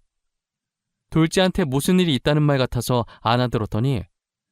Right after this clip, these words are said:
애 몸이 불덩이인 거예요. 고작 다섯 살, 세 살밖에 안 된 아이들, 게다가 아픈 아이를 남겨두고 어디로 갔냐 전화를 하려는 찰나에 딱 마침 남편과 시어머니께서 현관문을 열고 들어오더라고요.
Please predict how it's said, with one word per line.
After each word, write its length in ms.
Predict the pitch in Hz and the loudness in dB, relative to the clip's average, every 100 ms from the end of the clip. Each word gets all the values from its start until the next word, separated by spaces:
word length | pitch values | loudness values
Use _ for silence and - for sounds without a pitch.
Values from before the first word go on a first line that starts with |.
| - | -4
애 180 | 143 139 | 0 2
몸이 300 | 127 131 143 | 2 2 2
불덩이인 540 | - 131 156 147 123 104 | 0 -2 2 2 0 -2
거예요. 540 | 95 92 101 95 92 _ _ _ _ _ _ _ _ _ _ _ _ | -4 -2 -4 -4 -8 _ _ _ _ _ _ _ _ _ _ _ _
고작 360 | - 135 131 - - _ - | -4 0 0 -4 -14 _ -8
다섯 240 | - 139 151 | -2 0 0
살, 240 | 165 156 | 0 0
세 160 | - 190 | -2 -2
살밖에 380 | 185 165 - | 0 0 -2
안 120 | 135 127 | -2 0
된 140 | 131 | 0
아이들, 480 | 101 107 - 101 92 _ _ _ - | 0 -2 -2 -6 -6 _ _ _ -2
게다가 480 | 156 160 160 143 - _ _ - | 0 2 2 0 -2 _ _ -2
아픈 340 | 143 - 208 | 0 2 2
아이를 280 | 165 170 180 | 4 4 4
남겨두고 800 | 156 147 151 151 165 139 95 104 | 2 2 0 0 0 0 0 0
어디로 240 | 147 190 175 | 2 2 2
갔냐 400 | 156 160 147 127 | 2 2 2 0
전화를 360 | - 143 160 | 0 2 2
하려는 360 | 139 151 139 127 | 0 -2 0 0
찰나에 500 | 117 104 107 123 92 _ _ _ _ _ - | -2 -2 -2 -2 -6 _ _ _ _ _ -2
딱 140 | 233 214 | 0 2
마침 460 | 165 - 190 160 | 0 0 0 2
남편과 440 | 107 139 170 180 180 | 2 2 2 2 0
시어머니께서 760 | - 196 185 151 127 - 127 - _ _ | 2 2 2 0 -4 -2 -2 -4 _ _
현관문을 580 | - 220 214 196 180 170 | -2 0 2 4 4 4
열고 260 | 117 117 123 | 2 0 -2
들어오더라고요. 840 | 139 139 120 95 82 92 87 | 0 0 0 -4 -4 -4 -4